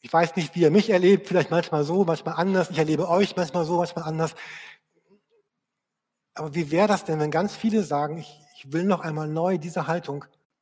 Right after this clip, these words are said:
selber erleben und sie mit anderen leben?“ Menschen suchen nach Vätern und Müttern und Freunden im Glauben.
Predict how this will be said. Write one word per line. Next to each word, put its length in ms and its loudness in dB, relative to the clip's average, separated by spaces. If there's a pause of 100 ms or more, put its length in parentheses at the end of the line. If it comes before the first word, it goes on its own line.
(280)
selber 520 2
erleben 720 0 (680)
und 120 -4
sie 160 -2
mit 240 -2
anderen 420 0
leben?“ 380 -4 (720)
Menschen 540 2
suchen 480 0
nach 160 -2
Vätern 540 0
und 260 -10
Müttern 440 0
und 200 -8
Freunden 640 2
im 160 -6
Glauben. 420 0